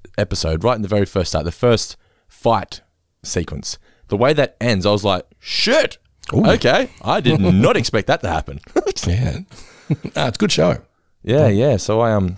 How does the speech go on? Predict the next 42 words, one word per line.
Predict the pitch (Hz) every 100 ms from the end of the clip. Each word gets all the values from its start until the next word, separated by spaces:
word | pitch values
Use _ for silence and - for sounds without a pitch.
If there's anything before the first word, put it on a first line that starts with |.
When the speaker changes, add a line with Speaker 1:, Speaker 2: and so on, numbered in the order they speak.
| -
Speaker 1:
I'm, | 113 104 95 -
I'm | 101
glad | 101 135 113
it | 95
continues | 101 - 104 95
to | -
be | 85
good | 85
'cause | 95
that | 110
first | 117 110
episode, | 107 101 95 90 - _ _ _ _ _ _ _ _ -
it | 175
really | - 143 165 320
hooks | 113 151 -
you | -
in. | - 208 - _ -
I, | 131
I | 127
was | 117
really | 214 285
Speaker 2:
Yeah. | 135
Speaker 1:
impressed | 98 - -
with | - 82
Andor. | 80 82 80
Yeah, | 92
so | 90 101
I |
might | 117
check | - 101
out | 92
more | 87 95
'cause | -
I | 101
think | 147
it's | 110
every | 95
Wednesday. | 80 98 110 80
So | 92
I |
think, | 101 107
like, | 87